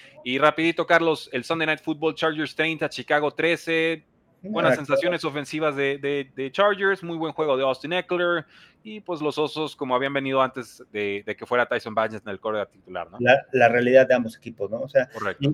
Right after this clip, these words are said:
Speaker 2: y, y también por fin aparecieron, ¿no? Esos, ese play caller, esas jugadas explosivas, esas buenas jugadas utilizando tu corredor, este, a pesar de la lesión jugó muy bien Justin Herbert,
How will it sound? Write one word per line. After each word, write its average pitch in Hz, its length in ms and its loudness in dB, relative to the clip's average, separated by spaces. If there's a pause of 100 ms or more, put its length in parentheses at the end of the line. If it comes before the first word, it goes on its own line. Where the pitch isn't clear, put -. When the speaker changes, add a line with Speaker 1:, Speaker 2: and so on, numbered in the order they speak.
Speaker 2:
y, 135 120 0
y - 20 0
también 160 280 4
por 156 120 -2
fin 165 160 -2
aparecieron, 120 560 0
¿no? 135 180 -6
Esos, 117 300 -16
ese 120 240 -2
play 123 220 -4
caller, 127 280 4
esas 117 240 -6
jugadas 110 220 2
explosivas, 120 720 0
esas 113 360 -8 (380)
buenas 135 240 4
jugadas 117 500 0
utilizando 107 500 -12
tu - 120 -20
corredor, 113 540 4
este, 95 640 -4 (320)
a 110 80 -4
pesar 131 240 6
de 123 100 4
la 113 120 8
lesión 117 420 0
jugó 113 160 -2
muy 113 200 0
bien 110 220 0
Justin 110 340 -2
Herbert, 135 440 4